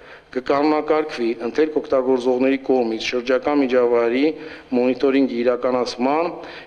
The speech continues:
և հաշվետվողականության հետ կապված ընթացակարգերը։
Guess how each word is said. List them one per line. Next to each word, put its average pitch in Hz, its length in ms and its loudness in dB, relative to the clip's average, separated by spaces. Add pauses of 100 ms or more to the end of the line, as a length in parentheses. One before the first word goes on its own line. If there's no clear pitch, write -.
և 139 260 2
հաշվետվողականության 127 1200 0
հետ 120 140 -4
կապված 147 640 0
ընթացակարգերը։ 131 1000 -2